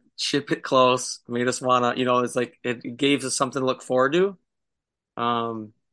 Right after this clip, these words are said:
you know, the problem is, again, it's like, you know, nine holes can be a lot for kids.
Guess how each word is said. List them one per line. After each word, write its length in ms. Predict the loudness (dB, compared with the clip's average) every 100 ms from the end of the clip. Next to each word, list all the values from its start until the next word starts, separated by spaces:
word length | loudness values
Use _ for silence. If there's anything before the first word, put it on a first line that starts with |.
| _ _ _ 0
you 80 | 2
know, 180 | 2 0
the 140 | -2
problem 460 | 2 4 4 4 2
is, 160 | 0
again, 340 | -2 -2 -2 -2
it's 220 | -4 -2
like, 260 | -2 -2 -4
you 100 | -2
know, 100 | 0
nine 280 | 0 -2
holes 280 | -2 -2 -2
can 100 | -4
be 100 | -4
a 60 | -2
lot 320 | -2 -4 -4
for 100 | -8
kids. 540 | -2 -2 0 -4 -12